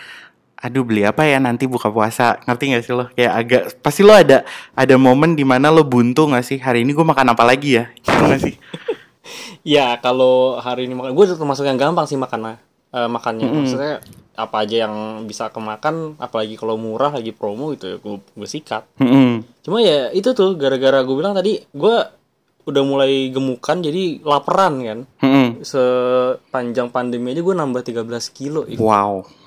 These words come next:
Speaker 2: Jadi kalau nggak
Speaker 1: Mm-hmm.
Speaker 2: makan tuh rasanya lemes banget.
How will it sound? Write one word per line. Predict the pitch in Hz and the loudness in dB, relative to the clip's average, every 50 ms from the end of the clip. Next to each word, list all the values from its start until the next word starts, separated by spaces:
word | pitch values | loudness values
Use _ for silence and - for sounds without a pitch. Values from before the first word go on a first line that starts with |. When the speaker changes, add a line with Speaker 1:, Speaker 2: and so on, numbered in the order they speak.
| _ _ _ | _ _ _
Speaker 2:
Jadi | - 123 127 143 170 175 156 - - _ _ _ _ _ _ _ _ _ | -4 -4 -2 0 -2 -2 -4 -6 -12 _ _ _ _ _ _ _ _ _
kalau | - - 139 131 131 135 135 | -4 0 2 4 4 4 4
nggak | 135 127 131 135 104 104 | 2 2 0 -2 -2 -2
Speaker 1:
Mm-hmm. | 127 127 127 127 123 131 | -2 -2 0 -2 -2 -2
Speaker 2:
makan | 139 165 165 170 | -2 -2 -2 -2
tuh | 165 185 175 | -2 -2 0
rasanya | 165 151 - 156 156 170 185 180 170 120 - - _ _ _ _ _ | 0 -2 -2 -4 -4 -2 -2 -2 -4 -4 -8 -14 _ _ _ _ _
lemes | - - 220 240 294 311 294 285 285 277 269 247 - | -2 0 0 0 0 -2 -2 -4 -2 -2 0 0 0
banget. | - 185 180 170 160 151 | 2 2 2 2 2 -2